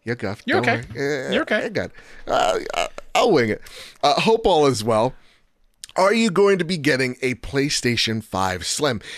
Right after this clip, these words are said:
Speaker 1: If so, what design changes do you like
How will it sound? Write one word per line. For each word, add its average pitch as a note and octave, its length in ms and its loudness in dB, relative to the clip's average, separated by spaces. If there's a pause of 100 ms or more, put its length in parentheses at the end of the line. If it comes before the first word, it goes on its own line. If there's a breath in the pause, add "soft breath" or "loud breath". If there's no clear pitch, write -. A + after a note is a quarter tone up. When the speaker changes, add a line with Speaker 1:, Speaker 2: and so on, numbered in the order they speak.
(140 loud breath)
Speaker 1:
If D#3 160 2
so, G3+ 560 2
what D#3 460 0 (200)
design D3 500 0
changes D3 580 0
do C3+ 160 -8
you G#3+ 320 -4
like A2 400 0